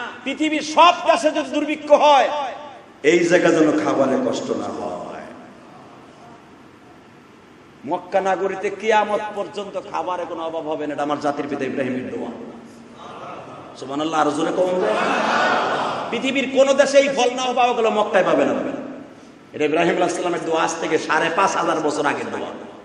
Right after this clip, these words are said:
তো ইনশাআল্লাহ তাআলা ইব্রাহিম আলাইহিস সালাম রেখে গেলেন,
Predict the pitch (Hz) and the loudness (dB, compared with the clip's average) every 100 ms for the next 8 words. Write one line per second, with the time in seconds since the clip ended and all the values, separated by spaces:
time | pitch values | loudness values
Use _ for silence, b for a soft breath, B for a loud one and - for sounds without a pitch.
0 | - - - - - - - - - - | -20 -20 -20 -20 -20 -20 -20 -20 -20 -20
1 | - - 202 190 208 196 190 180 - 185 | -10 2 4 6 6 6 6 4 2 -4
2 | 175 - - - - - - - - - | -6 -10 -18 -20 -20 -20 -20 -20 -20 -20
3 | - - 139 170 175 165 156 165 139 143 | -10 -2 4 6 6 2 -2 -2 -4 -4
4 | 156 143 123 | -2 -4 -4